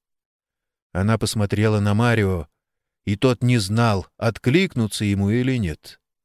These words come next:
«Ты же вроде говорил, что умеешь стрелять», — внезапно спросила она с равнодушным видом.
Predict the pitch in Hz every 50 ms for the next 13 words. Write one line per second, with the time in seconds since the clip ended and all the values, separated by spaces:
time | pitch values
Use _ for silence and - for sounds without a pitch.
0 | _ _ _ _ _ _ _ _ _ _ _ _ _ - 202 233 202 208 208 190
1 | 208 208 208 180 190 175 180 170 170 175 190 190 180 160 - - - 175 185 185
2 | 202 240 254 214 135 - - - - - 104 110 107 104 104 101 95 - - 92
3 | 87 101 110 104 95 107 101 - - 101 92 - - 98 101 92 - - 98 98
4 | 95 95 104 131 143 135 - - 113 92 92 101 101 98 104 98 - - 107 98
5 | 90 78 80 78 69 73 71 69